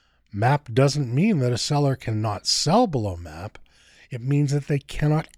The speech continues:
advertise a price below map. Well, this was meant to prevent unscrupulous sellers from offering prices that a real dealer could never match,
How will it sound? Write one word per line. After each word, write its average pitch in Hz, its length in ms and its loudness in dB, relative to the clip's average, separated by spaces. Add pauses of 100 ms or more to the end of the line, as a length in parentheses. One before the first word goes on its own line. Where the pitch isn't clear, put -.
advertise 160 680 0
a 110 60 -4
price 98 320 -6
below 101 300 -6
map. 80 400 -12 (880)
Well, 143 120 4
this 196 200 4
was 143 120 4
meant 139 420 2
to - 100 -16
prevent 131 340 0
unscrupulous 131 720 0
sellers 147 380 -2
from 117 200 -2
offering 151 380 0
prices 135 580 -2 (440)
that 120 160 4
a 110 40 4
real 135 540 4
dealer 117 380 -2
could 104 240 -8
never 139 400 2
match, 90 500 -10